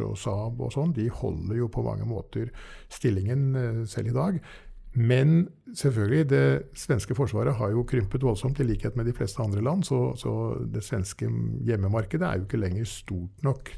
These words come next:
til å være liksom motoren i dette. Så, så der også er man jo altså nødt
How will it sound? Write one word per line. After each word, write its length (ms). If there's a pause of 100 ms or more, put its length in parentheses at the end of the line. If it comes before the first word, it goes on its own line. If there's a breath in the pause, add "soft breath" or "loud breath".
til 240
å 60
være 320
liksom 480 (480 loud breath)
motoren 760
i 160
dette. 320 (480 loud breath)
Så, 420
så 240
der 300
også 320
er 160
man 160
jo 240
altså 400
nødt 220